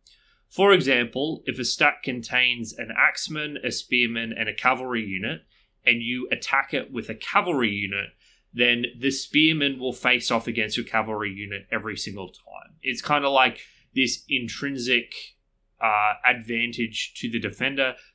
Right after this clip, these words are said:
The defender's always gonna get the favorable matchup. If you attack with a big stack of units, 'cause you can attack all at once, they'll just attack in sequence, with once again the defender getting the advantage every single time. So strategically, this means that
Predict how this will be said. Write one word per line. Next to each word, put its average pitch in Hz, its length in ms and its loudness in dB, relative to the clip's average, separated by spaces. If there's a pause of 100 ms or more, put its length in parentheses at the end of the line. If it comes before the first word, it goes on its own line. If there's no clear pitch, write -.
The 120 80 0
defender's 127 480 0
always 120 300 0
gonna 110 180 -6
get 101 200 -8
the - 80 -10
favorable 98 560 -2
matchup. - 420 -12 (600)
If 170 180 4
you 185 140 2
attack 151 540 2
with 123 160 -2
a 113 40 0
big 165 240 2
stack 135 300 2
of 110 100 -4
units, 104 300 -6
'cause 117 180 -4
you 120 100 -4
can 117 140 -6
attack 120 360 0
all 107 180 -6
at 92 60 -14
once, 127 440 -8 (260)
they'll 123 200 4
just 123 320 0
attack 139 340 0
in 120 140 -2
sequence, - 800 -2 (420)
with 127 240 -2
once 139 240 -2
again 120 320 0
the 113 80 -6
defender 110 380 -2
getting 101 320 -6
the 98 140 -6
advantage 92 600 -8
every 98 240 -6
single 95 320 -14
time. - 380 -18 (320)
So 165 460 4 (320)
strategically, 156 1120 0
this 139 260 0
means 135 340 -2
that 120 300 2